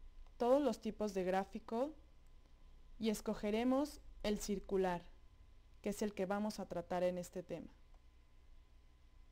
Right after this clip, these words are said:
Nos muestran distintos modelos, escogemos alguno y damos clic en aceptar.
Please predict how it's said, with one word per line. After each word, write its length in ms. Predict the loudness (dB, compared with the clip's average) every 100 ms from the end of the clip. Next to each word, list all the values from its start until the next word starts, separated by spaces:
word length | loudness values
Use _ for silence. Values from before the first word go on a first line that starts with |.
| -20 -20 -20 -20 -20 -20 -20 -20 -20 -20 -20 -20 -20 -4
Nos 220 | 0 4
muestran 400 | 8 6 6 4
distintos 560 | 4 2 0 2 2 4
modelos, 680 | 4 2 2 2 -2 -6 -16 -10
escogemos 680 | -6 -4 -4 -2 0 0 0
alguno 540 | -2 0 2 4 2 -2 -10 -2
y 120 | 0
damos 320 | 2 0 -2
clic 360 | 0 0 0 -4
en 120 | -2
aceptar. 540 | -2 -2 -6 -4 -8